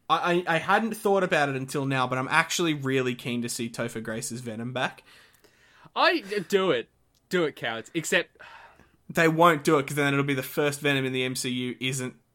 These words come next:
Speaker 1: the one that's currently being made, and they, so they won't do it.
Speaker 2: Yep.
Speaker 1: But br-, bring 'em both, man, and have it be like, "Holy shit, now there's two of the same symbiote at the same place at the same time."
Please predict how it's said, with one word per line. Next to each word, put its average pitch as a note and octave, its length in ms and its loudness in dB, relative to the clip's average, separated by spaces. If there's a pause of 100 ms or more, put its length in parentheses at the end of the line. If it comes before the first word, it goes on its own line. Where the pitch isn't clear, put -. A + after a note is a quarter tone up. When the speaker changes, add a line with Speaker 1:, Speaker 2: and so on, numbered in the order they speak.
Speaker 1:
the C3+ 80 -6
one A#2+ 340 -2
that's A#2 220 -10 (320)
currently A#2+ 420 -4
being A#2 280 -4
made, B2 320 -6
and C3+ 140 -4
they, A#2+ 140 -4
so - 140 -4
they A#2+ 80 -2
won't B2+ 320 -4
do A#2+ 160 -4
it. G#3+ 200 -2 (460)
Speaker 2:
Yep. A2 280 -10
Speaker 1:
But C3 360 -2 (280)
br-, C#3+ 360 -4
bring F#3+ 180 0
'em A#3+ 120 2
both, C4 340 2
man, F3+ 320 -2 (440)
and - 120 -14
have F#3 160 2
it F#3+ 100 0
be F3+ 120 4
like, D3+ 240 4
"Holy D3+ 340 0
shit, C3+ 300 -2
now C3 140 0
there's C3+ 220 -4
two C3+ 460 -4
of B2 100 -10
the B2+ 80 -8
same B2+ 280 -6
symbiote B2+ 440 -6
at B2 60 -14
the A#2+ 60 -10
same B2 240 -8
place B2+ 200 -6
at - 60 -16
the B2 60 -14
same B2+ 220 -8
time." C#3+ 300 -6